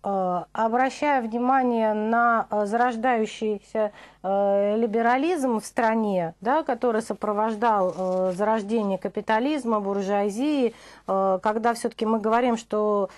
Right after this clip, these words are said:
сход со сцены дворянских семейств, э, показал Салтыков-Щедрин в своем романе "Господа Головлевы" чрезвычайно убедительно и пронзительно. И появились новые социальные течения, новые типы.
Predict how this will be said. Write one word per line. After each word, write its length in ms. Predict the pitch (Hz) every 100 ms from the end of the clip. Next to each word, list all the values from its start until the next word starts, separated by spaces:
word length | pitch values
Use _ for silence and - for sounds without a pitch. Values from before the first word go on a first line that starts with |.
| -
сход 380 | - - 311 320
со 160 | 269
сцены 400 | 247 - 294 277
дворянских 680 | 226 214 240 262 254 - 226
семейств, 680 | - 233 254 285 269 - 196 -
э, 180 | 220 214
показал 720 | 226 220 220 208 247 254 240 - - -
Салтыков-Щедрин 880 | - 226 226 254 240 233 233 254
в 40 | 233
своем 440 | - 220 233 240
романе 460 | 214 214 233 240 214
"Господа 480 | 214 - 208 220 233
Головлевы" 580 | 208 208 208 233 233
чрезвычайно 800 | 226 214 220 226 233 285 247 202 190
убедительно 680 | 190 214 262 254 233 208
и 20 | 202
пронзительно. 840 | 226 247 247 247 202 196 170 160 - - - - -
И 60 |
появились 580 | 220 269 269 320 320 -
новые 360 | 277 302 262 247
социальные 640 | 240 220 240 233 220 214
течения, 720 | 220 240 233 294 320 294 220
новые 400 | 214 269 247 262
типы. 580 | - - 254 233 196 165